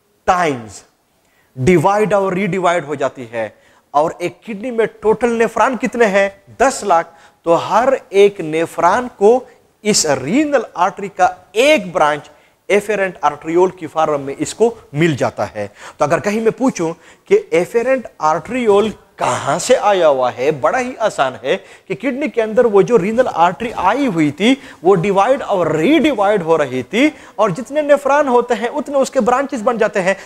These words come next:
और हर एक नेफ्रॉन को इसका ब्रांच जो है, ये फिर मिल जाता है। तो एफेरेंट आर्टरियोल कहां से आया? रीनल आर्टरी का एक ब्रांच हुआ। लेकिन इसमें ब्लड कौन सा होगा? लिखवा रहा हूं, ब्लड ऑक्सीजनेटेड होगा, इसमें ऑक्सीजनेटेड ब्लड आएगा,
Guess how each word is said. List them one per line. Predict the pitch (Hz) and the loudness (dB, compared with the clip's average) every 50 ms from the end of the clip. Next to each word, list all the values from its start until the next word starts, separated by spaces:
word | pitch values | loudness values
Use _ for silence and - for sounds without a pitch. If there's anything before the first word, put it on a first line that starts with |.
| - - 180 | -4 0 0
और | 196 196 | 2 2
हर | 170 196 262 277 | 2 0 0 0
एक | 269 - 220 196 - | 0 -4 -6 -6 -6
नेफ्रॉन | 196 190 - - 208 240 226 | -8 -8 -4 -4 -4 -4 0
को | - 185 | -2 -2
इसका | 165 - - 151 | -2 -2 -6 -6
ब्रांच | 139 175 208 226 | -4 -2 -2 0
जो | 208 190 | 0 0
है, | 165 170 | 0 2
ये | 180 170 | 0 0
फिर | 165 - 160 147 | 0 0 0 0
मिल | 165 196 165 | 2 2 2
जाता | 131 131 120 - 120 | 2 0 0 -2 -6
है। | 101 107 113 107 - - - - - - | -8 -8 -10 -10 -12 -16 -20 -18 -10 -10
तो | - - - | -10 -2 0
एफेरेंट | 214 254 247 - 311 320 320 285 | 0 0 2 0 -2 -2 -2 -4
आर्टरियोल | - 196 202 202 202 208 214 240 262 285 254 - _ _ - | -2 -2 -2 -2 -4 -2 2 2 2 2 2 -4 _ _ -4
कहां | 139 135 156 196 202 | -4 -2 -2 -4 -2
से | - 226 | -2 -2
आया? | 196 - 190 202 196 190 196 190 - - | 0 2 2 2 2 2 0 0 -2 -6
रीनल | 127 131 151 175 196 214 - - | -2 0 2 2 2 0 0 0
आर्टरी | 160 185 185 208 202 | 0 0 0 -4 -4
का | - 196 | -2 -2
एक | 180 143 127 | -2 -2 -2
ब्रांच | 143 170 196 202 175 - - | -2 -2 -2 -4 -8 -8 -2
हुआ। | 180 170 170 175 175 - _ _ _ _ _ _ _ _ _ - - - - - | 0 0 0 -2 -4 -10 _ _ _ _ _ _ _ _ _ -16 -14 -14 -4 -4
लेकिन | 240 240 - 311 294 | -2 -2 0 -2 -2
इसमें | 277 - - 302 185 | -2 -2 -2 -2 -2
ब्लड | 147 156 214 247 | 0 0 0 -2
कौन | - - 247 247 240 | -2 -2 -2 -2 0
सा | - 254 | 0 -2
होगा? | 226 226 226 208 226 220 - 165 | 0 0 0 0 0 -2 -2 -4
लिखवा | 156 156 - 165 180 196 | -8 -6 -2 0 0 0
रहा | 214 214 208 226 | 0 0 -2 -4
हूं, | 208 214 262 254 175 131 120 | -4 -4 -6 -8 -8 -8 -6
ब्लड | 120 151 160 202 262 302 - | -2 0 2 4 4 4 2
ऑक्सीजनेटेड | 311 - - 185 180 - - - 165 139 113 165 170 160 180 240 247 247 - 277 208 | -2 -2 -4 -6 -6 -6 -10 -14 -14 -8 -4 -4 -2 2 2 2 2 2 0 0 0
होगा, | 220 156 156 143 131 127 123 120 - | 2 2 2 0 0 0 -4 -4 -4
इसमें | 226 214 - 320 311 - | -8 -10 -10 -12 -10 -4
ऑक्सीजनेटेड | - 233 - - - 208 208 240 302 294 302 | -4 -4 -4 -4 -8 -6 0 2 2 2 2
ब्लड | 254 233 208 165 | 0 0 2 2
आएगा, | 147 135 113 113 113 107 107 | 0 0 -2 -2 -4 -6 -6